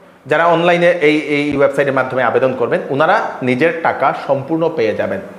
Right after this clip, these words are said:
প্রথম, প্রথম অবস্থায় এক কোটি সাত লক্ষ মানুষ সম্পূর্ণ নিজের টাকাটা পেয়ে যাবেন বলে আমাদের, এ, গৃহমন্ত্রী মহোদয় সেটা জানিয়েছেন।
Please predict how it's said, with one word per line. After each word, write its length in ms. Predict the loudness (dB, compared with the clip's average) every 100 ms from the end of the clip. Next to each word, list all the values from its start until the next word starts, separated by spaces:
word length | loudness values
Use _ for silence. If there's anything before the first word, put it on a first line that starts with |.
| -16 -6
প্রথম, 400 | 0 2 0 -2 -6 0
প্রথম 280 | 2 4
অবস্থায় 400 | 4 2 2 0 -2 -8 -4
এক 280 | 0 0 0 -4
কোটি 460 | -4 -4 -8 -12 -12 -2
সাত 180 | -2 0
লক্ষ 260 | 0 0 0
মানুষ 280 | -2 -2 -6 -14 -20 -20 -16 -2
সম্পূর্ণ 360 | 0 2 4 4
নিজের 280 | 2 2 0
টাকাটা 380 | -2 0 0 0
পেয়ে 160 | 2 2
যাবেন 240 | 2 0
বলে 240 | 0 0 -2 -10 -6
আমাদের, 400 | -2 0 0 2
এ, 100 | 0
গৃহমন্ত্রী 420 | 2 2 2 0
মহোদয় 220 | -2 0
সেটা 180 | 0 2
জানিয়েছেন। 400 | 2 0 0 -2